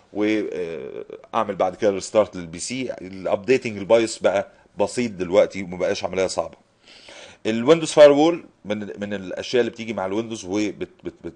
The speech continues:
بتسكيور الاوبريتنج سيستم. هو تيرند اون باي ديفولت، ولكن هيبقى تيرند اوف لو في ثيرد بارتي فاير وول انستول. يعني لو انا منزل مثلا،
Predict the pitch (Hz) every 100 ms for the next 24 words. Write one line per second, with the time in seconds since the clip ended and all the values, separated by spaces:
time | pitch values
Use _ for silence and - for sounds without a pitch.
0 | _ - - - 120 131 113 90 104 104
1 | 98 107 - 147 - - - - - 107
2 | 123 127 147 143 110 117 127 131 107 104
3 | 95 - 139 127 110 123 120 110 113 104
4 | 139 147 131 110 _ _ _ _ 127 160
5 | - - 104 131 143 - 135 - 147 127
6 | 101 131 123 104 113 113 113 113 95 92
7 | - 117 82 85 90 101 98 95 101 90
8 | 92 104 95 92